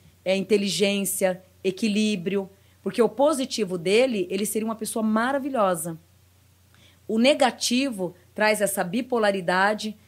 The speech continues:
é, as várias estações num dia só, porque é uma, era um, é um espírito que ele não teve a programação toda pra poder reencarnar. Então, nesse dia, se não fosse nesse dia, seria no dia seguinte.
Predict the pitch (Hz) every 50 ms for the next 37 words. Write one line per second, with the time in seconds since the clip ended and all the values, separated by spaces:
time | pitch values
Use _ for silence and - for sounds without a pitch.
0 | _ _ _ - 190 202 202 196 190 196 156 165 165 202 220 240 254 240 226 180
1 | 190 196 - - 214 190 185 - - - 202 208 214 214 202 196 185 185 175 156
2 | 190 190 185 - - - 190 190 196 202 196 - - - - - _ - 202 -
3 | - 254 240 240 240 240 - 214 220 220 226 240 240 233 226 - - - 214 233
4 | 240 233 - - - - 247 262 285 294 254 - - 214 - 240 233 226 240 233
5 | 233 - 277 294 277 262 269 - 226 208 202 208 202 190 190 180 - 208 202 196
6 | - - 220 220 220 196 170 175 165 160 - _ _ _ _ _ - 202 196 -
7 | 196 190 170 202 196 175 185 175 165 - 180 170 170 160 156 156 151 - _ _
8 | _ _ - 190 185 - 226 233 233 254 320 311 - 269 214 170 151 180 214 247
9 | 269 240 214 185 160 - - _ _ - - 226 233 220 226 - 277 302 294 277
10 | 240 240 233 - 226 180 180 233 240 - 254 220 226 226 220 214 202 220 214 -
11 | 262 233 190 196 180 170 151 - -